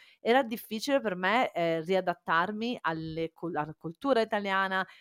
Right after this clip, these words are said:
e alle cose italiane. Ed, ed è un peccato perché ci sono cose qua in Australia che mi mancano un sacco dell'Italia. E quando vado in Italia ci so che man-, quindi c'è sempre una metà di me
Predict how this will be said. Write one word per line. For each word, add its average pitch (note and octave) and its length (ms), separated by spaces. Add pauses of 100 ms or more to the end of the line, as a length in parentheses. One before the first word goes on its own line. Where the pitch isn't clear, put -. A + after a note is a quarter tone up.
(100)
e - 80
alle E3+ 160
cose E3 280
italiane. D3 440
Ed, F#3+ 220
ed G#3+ 180
è D4 40
un F#4+ 140
peccato F#3+ 440
perché D#3+ 260
ci G3+ 140
sono F#3+ 300
cose B3+ 360
qua F#3 160
in E3+ 80
Australia A#3 560
che E3+ 400
mi E3 160
mancano E3 400
un D3+ 80
sacco E3 320
dell'Italia. C#3 560 (300)
E F3+ 100
quando F#3 260
vado F3+ 220
in C#4+ 60
Italia F#3 260
ci F3+ 140
so D#3+ 140
che D#3 100
man-, D3 240
quindi - 260 (380)
c'è C4+ 200
sempre F#4 260
una C#4 200
metà A3+ 680
di C4+ 120
me A3 440